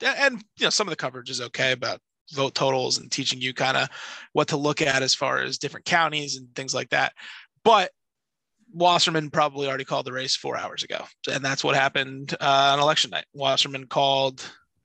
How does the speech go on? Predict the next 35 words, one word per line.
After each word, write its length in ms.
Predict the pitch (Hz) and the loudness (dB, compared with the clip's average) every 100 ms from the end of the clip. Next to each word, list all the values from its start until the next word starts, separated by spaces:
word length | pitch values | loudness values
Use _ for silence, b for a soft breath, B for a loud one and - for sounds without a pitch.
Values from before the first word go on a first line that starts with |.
| _ - | _ -10
uh, 460 | 131 127 127 127 123 | -6 -4 -4 -4 -4
Virginia, 400 | 147 131 147 147 | -6 -2 -2 0
I 100 | 143 | 0
think, 360 | - 139 120 - | -2 -8 -12 -8
like, 220 | 123 127 - - | -6 -6 -8 -4
an 60 | |
hour 260 | 135 135 127 | 0 0 2
after 260 | 131 131 127 | 0 0 0
it 80 | |
happened. 460 | 135 131 143 143 135 - | 2 0 0 -4 -8 -12
The 200 | 127 127 | -6 -6
networks 380 | 127 127 131 127 | -2 -2 0 -2
didn't 180 | 131 135 | -4 -2
call 220 | - 131 | 2 2
it 80 | 131 | 2
until 420 | 127 139 127 131 B B B B - | -4 -6 -6 -6 B B B B -6
four 200 | - 135 | 2 4
hours 280 | 131 131 139 | 6 4 2
after 220 | 131 - | 0 -2
it 40 | |
happened. 420 | 143 131 - 143 135 | -2 -2 -4 -6 -6
And 120 | 135 | -2
then 160 | 131 | -4
he 180 | 135 135 | -2 -4
officially 460 | 131 180 170 165 143 | 0 2 4 4 2
called 400 | 147 139 131 123 B B _ | 2 2 0 -6 B B _
New 120 | 139 | -6
Jersey, 420 | 135 143 135 123 131 | -2 0 0 0 -2
I 60 | |
think, 180 | 123 131 | -4 -6
at, 80 | 127 | -6
like, 160 | 123 - | -8 -2
eight 180 | 135 127 | -2 0
A 160 | 127 | -2
M 260 | 131 127 | -2 -4